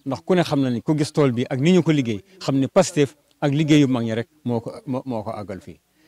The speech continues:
Di sant Yàlla nag, di julli ci ba, yonent bu baax sallallahu alayhi wa sallam. Di sant Sëñ Ibrahima ak rakk mi mu fi nekkal, nga xam ne moom mi ngi fi ci ndigal rek,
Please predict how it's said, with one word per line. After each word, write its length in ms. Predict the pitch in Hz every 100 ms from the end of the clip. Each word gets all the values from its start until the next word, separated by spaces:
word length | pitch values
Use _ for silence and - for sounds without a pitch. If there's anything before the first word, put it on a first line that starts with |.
| _ _ - -
Di 80 | 120
sant 200 | 135 120
Yàlla 220 | 123 123
nag, 140 | 117 110
di 80 | 101
julli 180 | 117 110
ci 140 | 117
ba, 220 | 110 120 131
yonent 300 | 123 113 110
bu 160 | 104
baax 200 | 101 135 -
sallallahu 320 | 117 110 104
alayhi 160 | 104 101
wa 80 | 98
sallam. 280 | - 104 95 _ 120
Di 100 | 113
sant 320 | - 143 139 127
Sëñ 220 | - 123
Ibrahima 460 | 127 120 110 104 -
ak 100 | 113
rakk 180 | 110 -
mi 100 | 117
mu 100 | 117
fi 80 | 113
nekkal, 280 | 104 - 107
nga 100 | 117
xam 160 | - 117
ne 60 |
moom 120 | 117 117
mi 100 | 117
ngi 100 | 107
fi 100 | 104
ci 120 | 113
ndigal 260 | 113 98 85
rek, 160 | 80